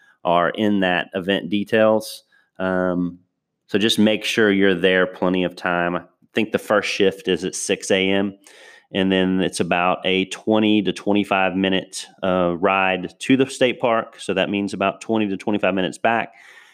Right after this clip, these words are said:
And the second, um, trip will be at six forty-five.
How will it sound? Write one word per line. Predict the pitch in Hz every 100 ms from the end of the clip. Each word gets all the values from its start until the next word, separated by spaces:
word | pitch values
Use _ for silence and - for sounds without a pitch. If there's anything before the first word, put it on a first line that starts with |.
| _
And | 104 98 95
the | 92
second, | - - 117 107 107 92 - - - -
um, | 92 92 87 87 85 87 _ _ -
trip | 123 113 -
will | 104
be | 95 98
at | 90
six | - 104 -
forty-five. | - 92 87 87 62 50